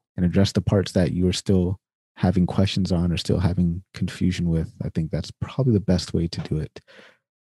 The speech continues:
Um, but yeah, like, don't pick up every resource, just focus on, on one. If there's one resource I would recommend, um, I think the gold standard book, I think, for introduction to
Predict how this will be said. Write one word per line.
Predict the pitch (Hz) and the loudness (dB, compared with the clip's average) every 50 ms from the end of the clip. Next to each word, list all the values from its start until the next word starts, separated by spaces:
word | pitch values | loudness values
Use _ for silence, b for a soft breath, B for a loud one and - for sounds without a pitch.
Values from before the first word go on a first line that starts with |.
| _ - - | _ -2 -2
Um, | 80 78 78 - - - - _ _ _ _ _ _ | 0 0 -2 -2 -6 -8 -14 _ _ _ _ _ _
but | - 120 | 4 6
yeah, | 107 92 78 78 - _ _ - | 6 6 4 2 -2 _ _ 0
like, | - 95 90 - - - - _ _ _ | 2 2 2 2 -2 -16 -20 _ _ _
don't | - 117 113 - | 4 4 4 4
pick | - - 135 - | 6 4 4 4
up | 107 - | 4 4
every | 101 95 98 95 | 4 6 6 6
resource, | 92 95 98 98 - 120 120 98 90 87 - | 6 6 4 4 2 0 2 2 0 0 0
just | - - - - | -2 -4 -2 2
focus | - 107 101 - 101 - - | 4 4 4 4 2 2 2
on, | 92 92 87 - - | 0 0 0 -2 -4
on | 90 85 | -2 0
one. | 87 90 98 101 98 98 101 B B B B B B B B B B B B B B _ _ _ - | 2 2 4 4 2 2 -2 B B B B B B B B B B B B B B _ _ _ 0
If | - 104 | 2 4
there's | - 113 110 92 87 92 | 6 6 6 6 4 4
one | 98 113 139 156 160 147 | 6 6 8 8 10 10
resource | 131 131 127 - - 123 120 123 - - - 123 | 10 8 8 6 6 4 4 4 2 0 -2 2
I | - 101 | 4 4
would | 104 95 | 6 6
recommend, | 101 107 - 113 107 107 110 113 113 117 120 - - - _ _ _ _ _ _ - | 6 4 4 4 6 6 6 6 6 6 4 2 -2 -10 _ _ _ _ _ _ -6
um, | - 85 82 82 80 82 85 85 - _ _ - - - _ _ _ _ _ _ - | -4 -4 -4 -4 -4 -4 -6 -8 -10 _ _ -20 -20 -20 _ _ _ _ _ _ -10
I | 85 90 | -6 -2
think | - 123 110 101 - | 0 0 0 0 2
the | 107 107 101 95 87 90 - _ _ _ _ _ _ _ _ - - _ _ - | 4 6 6 6 4 0 -4 _ _ _ _ _ _ _ _ -20 -20 _ _ 2
gold | - 123 135 135 117 | 4 6 6 6 4
standard | - - - 113 101 104 104 101 98 90 87 | 2 2 2 4 4 4 4 4 2 2 2
book, | 95 107 107 - - - - - | 2 2 2 0 -2 -12 -10 -6
I | - 98 - | -6 -4 -2
think, | 104 98 92 - - | -2 -4 -4 -4 -8
for | - - - 92 87 85 87 101 - _ _ _ _ _ _ b b b b b - | -10 -4 -2 0 0 0 -2 -4 -6 _ _ _ _ _ _ b b b b b -4
introduction | - 104 - 110 - 95 98 - - - 98 90 | -2 0 0 2 2 0 0 0 0 0 0 0
to | - - - 104 92 90 87 92 | 0 -2 0 0 0 0 0 -2